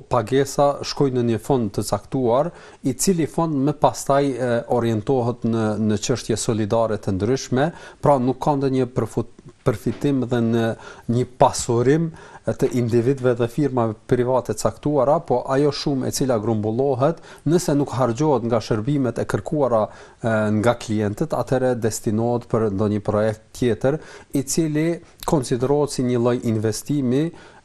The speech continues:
e, solidar për ata klientë të cilët i kanë bërë ato pagesa.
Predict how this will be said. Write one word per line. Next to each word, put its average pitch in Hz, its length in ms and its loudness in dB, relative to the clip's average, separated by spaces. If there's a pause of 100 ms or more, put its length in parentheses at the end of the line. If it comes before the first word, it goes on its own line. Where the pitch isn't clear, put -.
e, 110 100 2 (120)
solidar 123 880 2
për 131 160 0
ata 139 220 0
klientë 127 400 -2
të 110 80 -2
cilët 127 280 -2
i 113 60 -6
kanë 107 240 0
bërë 120 180 0
ato 117 240 0
pagesa. 92 520 -2